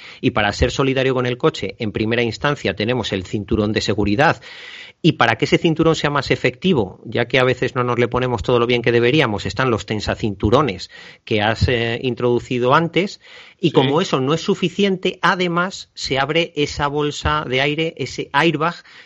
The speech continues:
Speaker 1: que hace que el ocupante esté realmente sentado en el asiento y no se salga hacia adelante del asiento, precisamente para poder, eh, que la deceleración del ocupante sea lo más parecida a la deceleración del coche, porque si el coche absorbe mucha energía, pero nosotros estamos sueltos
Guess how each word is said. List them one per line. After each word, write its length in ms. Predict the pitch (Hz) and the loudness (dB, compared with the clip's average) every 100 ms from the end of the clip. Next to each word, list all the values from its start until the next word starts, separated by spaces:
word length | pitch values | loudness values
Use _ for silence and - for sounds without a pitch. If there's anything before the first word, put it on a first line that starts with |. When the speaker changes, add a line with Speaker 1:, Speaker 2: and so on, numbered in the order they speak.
| _ | _
Speaker 1:
que 200 | - 135 | -2 0
hace 300 | 151 - 170 | 0 -2 -6
que 120 | - | -4
el 80 | 127 | -2
ocupante 640 | 123 131 127 160 170 185 165 | -2 -4 -2 -2 -2 -4 -4
esté 400 | - - 180 180 - _ _ _ - | -4 -2 -2 -4 -20 _ _ _ -8
realmente 600 | 143 180 175 156 139 127 | 0 2 4 2 0 -4
sentado 500 | 131 117 120 135 127 | -2 -2 0 0 0
en 80 | |
el 140 | 123 120 | 0 -2
asiento 580 | 113 160 151 139 147 165 | -2 0 0 0 -2 0
y 140 | 123 | 0
no 120 | 143 | 0
se 160 | 151 139 | 0 -4
salga 360 | - 147 131 110 | -2 -2 0 -2
hacia 240 | - 120 | -2 -4
adelante 400 | 107 113 123 143 | 0 -2 -2 -2
del 160 | 117 92 | -2 -4
asiento, 540 | - 113 95 - 65 - - | -4 -4 -4 -8 -16 -16 -10
precisamente 580 | - 110 117 127 127 160 | -2 0 0 0 -2 -4
para 420 | 160 117 113 110 | -4 -2 0 -2
poder, 380 | - 113 135 165 - _ - - | -2 0 0 -2 -8 _ -20 -6
eh, 360 | 123 113 107 | -2 -2 -4
que 120 | - 127 | 2 2
la 120 | 113 | 4
deceleración 800 | 117 - 120 117 - 160 170 123 | 0 0 -2 -2 -2 0 0 0
del 160 | 110 | 0
ocupante 480 | 110 120 117 160 160 | 0 -2 0 0 0
sea 180 | - 151 | -2 -2
lo 120 | 143 | -2
más 180 | 143 135 | -4 -4
parecida 440 | 143 135 - 151 | -4 -4 -2 -4
a 20 | 151 | -2
la 120 | 120 | -2
deceleración 640 | 110 - 110 104 95 135 | -2 -4 -4 -4 -4 -6
del 120 | 117 95 | -6 -2
coche, 260 | 151 - | -2 -2
porque 240 | 104 98 104 | -6 -4 -4
si 120 | 117 | -4
el 80 | 104 | -2
coche 180 | 151 | 0
absorbe 320 | 170 - 156 156 | 0 2 2 4
mucha 280 | 147 - | 0 0
energía, 440 | 143 131 - 104 92 | 0 0 0 -2 0
pero 160 | 110 107 | -4 -4
nosotros 400 | 107 139 160 147 | -4 -2 2 2
estamos 360 | 135 143 135 | 2 2 0
sueltos 480 | - 127 123 120 | 2 0 2 0